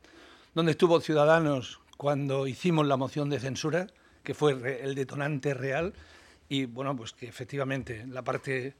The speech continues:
jurídica la juzgan los, los jueces,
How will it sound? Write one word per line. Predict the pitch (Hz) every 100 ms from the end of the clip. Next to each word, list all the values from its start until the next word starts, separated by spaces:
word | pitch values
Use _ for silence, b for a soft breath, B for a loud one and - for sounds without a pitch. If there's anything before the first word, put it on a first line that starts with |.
| _
jurídica | - - 135 147 123 127 120 B B B -
la | 127
juzgan | - 160 143 143 135
los, | 135 131 123 110
los | 139
jueces, | - 165 127 190 214 -